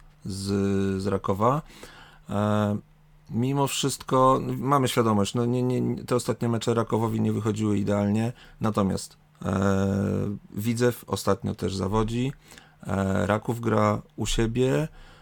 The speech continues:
e, i wydaje się, że jest po prostu bezpiecznym obrońcą. Mamy świadomość, że wszyscy ci obrońcy są wykartkowani,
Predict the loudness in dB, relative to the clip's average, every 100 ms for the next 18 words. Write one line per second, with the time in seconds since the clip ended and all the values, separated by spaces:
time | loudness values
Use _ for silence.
0 | -16 -6 -2 0 0 -2 -2 -2 2 4
1 | 4 2 0 -2 -4 -4 -4 -2 -4 -4
2 | -2 -2 0 0 0 -4 -4 -2 0 -2
3 | -4 -8 -10 -6 -2 0 0 0 0 0
4 | -2 -4 -2 -2 -2 -6 -4 0 0 2
5 | -2 -2 -4 -2 -2 -2 -4 -4 -4 -4
6 | -4 -2 0 0 0